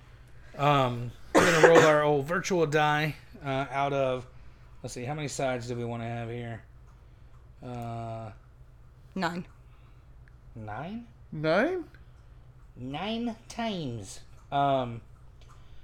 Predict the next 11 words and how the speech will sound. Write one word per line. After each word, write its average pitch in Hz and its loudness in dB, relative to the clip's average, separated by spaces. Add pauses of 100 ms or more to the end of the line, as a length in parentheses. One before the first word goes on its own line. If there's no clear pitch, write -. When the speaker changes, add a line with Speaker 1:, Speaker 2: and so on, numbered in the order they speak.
(220)
Speaker 1:
I 131 -14
don't 180 -10
know 135 -6
which 143 -10
one 165 -8
is 110 -12
which. 127 -10 (2500)
That 143 -18
looks 123 -16
like 120 -10
a 110 -12